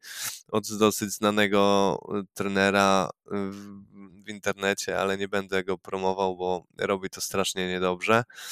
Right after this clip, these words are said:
i wysyła dietę kopiuj w klej, bo też je,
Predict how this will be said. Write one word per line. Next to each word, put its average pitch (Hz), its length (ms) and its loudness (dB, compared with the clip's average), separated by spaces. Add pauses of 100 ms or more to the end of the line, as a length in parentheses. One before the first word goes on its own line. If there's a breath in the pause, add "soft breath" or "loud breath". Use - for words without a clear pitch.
(220 loud breath)
i 92 140 -6
wysyła 95 640 4
dietę 92 340 -4
kopiuj 92 360 -4
w - 120 -20
klej, 90 320 0
bo 85 360 -6 (180)
też 87 300 -4
je, 78 100 -8